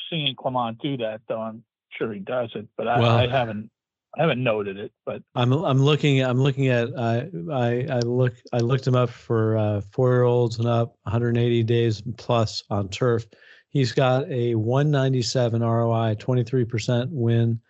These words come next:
Speaker 2: and he's got a few horses in there that ran off two-year layoffs, including one at nineteen to one named Traipsing,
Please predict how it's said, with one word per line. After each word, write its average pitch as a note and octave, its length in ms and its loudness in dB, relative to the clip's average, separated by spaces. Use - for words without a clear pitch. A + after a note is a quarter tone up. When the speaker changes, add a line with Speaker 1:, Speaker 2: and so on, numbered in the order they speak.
Speaker 2:
and B2 240 4
he's A#2+ 220 4
got C3+ 180 4
a - 20 4
few E3 240 4
horses C3+ 420 2
in B2+ 120 2
there B2+ 320 2
that B2 320 2
ran B2 680 0
off A#2 260 -2
two-year C3 360 2
layoffs, B2 580 0
including B2 380 2
one B2 240 2
at A#2+ 200 0
nineteen A#2+ 720 -2
to A2+ 100 0
one A2 680 0
named G#2 340 0
Traipsing, A2 880 -2